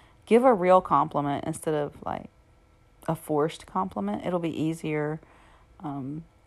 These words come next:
I love your smile. I love your personality. I love your sense of humor. Um, I like how you make people laugh. I like how your style, you have a great sense of style, or, you know, those are nice jeans.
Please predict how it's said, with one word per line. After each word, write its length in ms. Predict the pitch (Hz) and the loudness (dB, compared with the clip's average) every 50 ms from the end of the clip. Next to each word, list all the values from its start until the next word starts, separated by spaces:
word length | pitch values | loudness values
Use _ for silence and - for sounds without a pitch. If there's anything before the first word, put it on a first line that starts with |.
| _ _ - - - - | _ _ -20 -16 -12 -8
I 40 | 147 | -6
love 200 | 143 147 139 - | -4 -4 -6 -6
your 80 | 151 - | -8 -12
smile. 560 | - - 220 220 214 214 208 208 208 202 180 | -4 2 4 6 8 8 8 8 8 8 6
I 40 | 156 | 4
love 200 | 156 156 147 151 | 4 2 0 0
your 80 | 147 | -4
personality. 800 | - - 139 143 - - 156 175 190 196 190 190 190 190 190 185 | -4 -4 -4 -4 -2 0 2 4 6 6 6 4 2 2 2 2
I 60 | 165 | 2
love 320 | 151 143 127 127 135 151 175 - - - | 2 2 2 0 0 -2 -6 -14 -14 -10
your 120 | - 139 | -10 -8
sense 280 | - - - - - - | -8 -6 -8 -8 -8 -10
of 60 | 143 - | -8 -4
humor. 500 | 202 202 202 190 185 180 180 175 170 175 - - - - - - - - - - _ - | -4 -2 -2 -2 -2 -2 -2 -2 -4 -6 -12 -18 -20 -20 -20 -20 -20 -20 -20 -20 _ -8
Um, 460 | - 123 131 - - - - - - - - | -6 -6 -6 -6 -8 -10 -12 -12 -8 0 2
I 60 | 143 | 4
like 260 | 156 160 160 165 - | 6 6 4 2 0
how 120 | - 151 135 | -2 -2 -2
you 180 | 139 143 147 | -2 -4 -6
make 180 | 147 - - - | -8 -8 -10 -10
people 300 | - - - - 131 135 | -12 -10 -8 -6 -4 2
laugh. 640 | 160 190 196 196 196 196 190 190 190 185 - - - - - - - - - - | 4 6 6 8 6 6 4 4 2 0 -4 -10 -20 -20 -20 -20 -20 -20 -6 -2
I 80 | - 147 | 0 2
like 260 | 156 156 156 160 - | 4 4 2 2 0
how 180 | - - 139 135 | -2 -4 -2 -2
your 160 | 139 139 156 | -2 -4 -6
style, 440 | - - - - 214 208 208 208 202 | -10 -12 0 4 6 8 8 8 6
you 80 | - - | 4 2
have 100 | 165 165 | -4 -4
a 60 | 160 | -2
great 220 | - 143 139 - | -2 -2 -2 -2
sense 260 | - - - - - | -4 -8 -8 -8 -8
of 60 | - - | -8 -8
style, 600 | - - - 202 185 190 190 190 190 190 185 175 | -6 -2 0 0 2 2 2 2 0 0 0 -2
or, 280 | 131 131 139 139 147 165 - - - _ _ - _ _ _ _ _ _ _ - - - | -2 -4 -4 -8 -10 -12 -16 -20 -20 _ _ -20 _ _ _ _ _ _ _ -20 -14 -10
you 100 | 165 156 | -8 -6
know, 260 | 147 - - - - - | -6 -6 -8 -8 -10 -10
those 180 | - - - | -10 -8 -6
are 60 | - | -4
nice 240 | 139 139 127 135 - | -2 -2 -2 -2 -4
jeans. 520 | - - 208 214 214 - - 208 202 - | -6 -4 -2 -2 0 0 0 -2 -2 -6